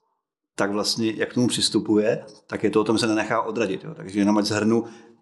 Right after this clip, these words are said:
to základní téma, a to je motivace nebo vůbec podnikání, jak jsem mu došel, co tě tlačilo dopředu, tak tady vlastně je vidět, že u Milana to byl sen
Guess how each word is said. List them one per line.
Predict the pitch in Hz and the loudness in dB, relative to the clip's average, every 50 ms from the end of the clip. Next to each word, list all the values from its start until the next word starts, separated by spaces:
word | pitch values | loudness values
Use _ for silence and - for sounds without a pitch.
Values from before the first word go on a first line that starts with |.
| - - | -4 -4
to | 110 101 | -2 2
základní | 110 104 104 101 120 113 120 113 | 2 2 2 2 0 0 0 0
téma, | - 110 104 107 110 120 | 0 -2 0 0 0 0
a | - | -2
to | - - 113 | 0 0 2
je | 110 104 | 2 2
motivace | 104 95 104 113 107 107 107 - - 113 | 2 0 0 -2 0 0 0 0 0 0
nebo | 104 107 101 107 | 0 2 0 0
vůbec | 101 101 107 110 110 | 0 2 0 0 0
podnikání, | - - 98 101 110 104 110 110 107 107 110 110 110 | -2 -6 -6 -6 -6 -2 0 0 0 0 -2 -4 -6
jak | 104 104 - | -6 -6 -4
jsem | - 117 110 | -2 0 2
mu | 104 101 | 2 2
došel, | 104 - - - 120 110 110 | 0 -2 0 2 2 2 2
co | 110 - 104 | 0 -2 -6
tě | - 113 | -6 -6
tlačilo | - - - - - 107 107 123 135 - - - - - - - _ _ _ _ | -4 -4 -4 -2 0 0 2 2 0 -2 -8 -16 -16 -16 -18 -18 _ _ _ _
dopředu, | - 113 104 - - 101 104 120 - - - - | -4 -4 -2 0 0 0 0 0 -4 -6 -12 -18
tak | - - | -18 -2
tady | - 113 110 | 2 2 2
vlastně | 104 107 104 - 113 113 | 4 2 2 2 2 4
je | 107 | 4
vidět, | 104 107 104 110 101 | 2 4 2 2 2
že | 107 113 | 2 0
u | 104 | 2
Milana | 107 113 113 110 113 | 2 4 4 4 2
to | 117 117 | 2 2
byl | 117 113 | 2 2
sen | 107 - 101 104 120 156 165 | 2 2 0 0 0 0 -4